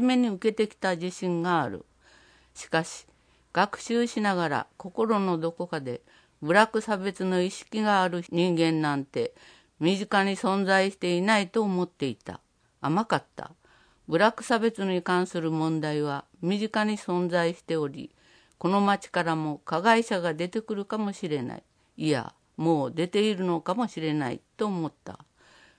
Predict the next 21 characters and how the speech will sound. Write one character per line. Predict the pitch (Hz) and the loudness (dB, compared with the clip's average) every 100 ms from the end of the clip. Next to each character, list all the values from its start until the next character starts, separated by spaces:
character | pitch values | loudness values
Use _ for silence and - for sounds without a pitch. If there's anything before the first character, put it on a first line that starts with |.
| _ | _
こ | - | 2
の | 220 220 | 4 4
身 | 208 220 | 4 2
近 | 214 240 233 | 0 -2 0
な | 226 | 2
問 | 214 214 208 | 2 0 0
題 | 208 202 | 0 0
に | 196 190 | -2 -4
気 | 185 | -8
づ | 170 | -10
き、 | - 135 - _ _ _ _ | -8 -8 -10 _ _ _ _
僕 | 175 180 180 | -4 0 0
に | 160 | 2
は | 143 131 - | 0 -6 -2
何 | 151 220 | 0 2
が | 240 208 | 2 0
で | 190 | -2
き | 190 | -4
る | 190 165 | -4 -2
の | 147 135 | -4 -6
か、 | - - | -10 -12